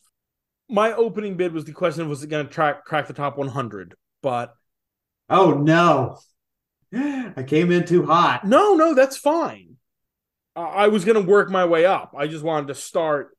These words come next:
Speaker 1: at that. I'll be completely honest, with that as a placement, I wonder if this is fifty. It is not above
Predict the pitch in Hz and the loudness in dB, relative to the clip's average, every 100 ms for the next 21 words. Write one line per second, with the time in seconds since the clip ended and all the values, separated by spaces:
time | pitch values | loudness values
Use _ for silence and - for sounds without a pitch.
0 | - 143 123 _ 143 131 123 95 _ _ | -10 -8 -8 _ -8 -6 -6 -8 _ _
1 | _ _ _ _ - 208 262 294 247 214 | _ _ _ _ -10 -2 0 0 -6 -8
2 | 208 226 226 202 208 240 269 - - _ | -8 -8 -6 -4 -4 -6 -10 -16 -20 _
3 | 170 160 156 175 202 233 214 185 - 160 | -8 -6 -4 -4 -2 -6 -10 -12 -8 -8
4 | 170 277 285 302 339 _ _ _ _ _ | -8 -12 -14 -14 -18 _ _ _ _ _
5 | - 185 214 269 247 170 143 180 185 180 | -8 -4 -2 -2 -4 -6 -2 -2 0 -4
6 | 143 160 175 165 147 - 175 156 _ - | -4 -6 -6 -4 -6 -6 -8 -8 _ -20
7 | _ _ _ _ _ _ _ _ _ _ | _ _ _ _ _ _ _ _ _ _
8 | - 226 214 160 170 190 214 240 - 202 | -6 -4 -4 -6 -6 -6 -6 -8 -6 -6
9 | 147 156 165 165 156 160 | -4 -2 0 -2 -4 -10